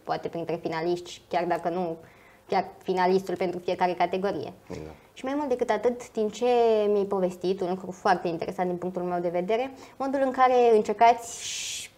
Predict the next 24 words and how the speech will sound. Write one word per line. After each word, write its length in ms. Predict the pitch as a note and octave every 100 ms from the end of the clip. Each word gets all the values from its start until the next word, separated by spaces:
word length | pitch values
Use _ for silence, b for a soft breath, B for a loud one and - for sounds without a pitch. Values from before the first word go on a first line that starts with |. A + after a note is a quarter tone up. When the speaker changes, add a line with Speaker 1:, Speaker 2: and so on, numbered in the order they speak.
| _
Speaker 1:
prin 300 | G3 A3 G#3+
anumiți 320 | G3 G3 G#3
voluntari 440 | G3 F3+ F#3+ A#3+ B3
să-i 140 | B3
faceți 540 | - C#4+ C#4+ C#4 - -
să 120 | C4
se 100 | C4
simtă 420 | B3 C#4 C#4+ C4+ C4+ C4+ B B _
parte 360 | C#4 C#4 C4+ B3+ B3+ B3+ B3 -
a 60 |
unui 240 | A3 G#3+ G#3
proiect 340 | G#3 A3+ A3+
mare, 280 | G#3 G#3 F3
a 60 | F3+
unui 160 | F#3
proiect 240 | F#3 G#3 G3
de 80 |
viitor, 460 | F#3 F3 - A#3 A#3
care 160 | A#3 A3
într-adevăr 460 | A3 A3 G#3+ G3+ D#3+
are 200 | F3 G3+
continuitate 800 | G3+ F#3+ F#3 F3 F3 G#3+ A3+ B3+
și 160 | A#3 -
care, 540 | - B3+ A#3 A3 A#3